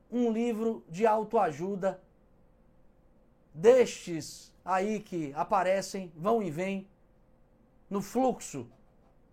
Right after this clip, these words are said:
dos modismos de nosso tempo. Porque só há diferença entre eles e não hierarquia.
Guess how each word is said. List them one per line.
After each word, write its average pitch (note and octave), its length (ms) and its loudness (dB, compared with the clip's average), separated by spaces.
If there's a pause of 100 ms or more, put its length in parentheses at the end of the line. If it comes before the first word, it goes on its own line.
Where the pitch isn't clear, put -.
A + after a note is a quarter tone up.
(460)
dos F#3+ 240 -2
modismos F#3+ 760 0
de F#3 100 -8
nosso F#3 260 -4
tempo. F3+ 380 -10 (1080)
Porque D4 420 2 (1500)
só D4 220 4
há D4+ 80 6
diferença A3+ 760 0
entre F3+ 280 -6
eles C#3 460 -8 (580)
e G#3+ 100 -2
não A#3 520 0 (920)
hierarquia. F3+ 840 0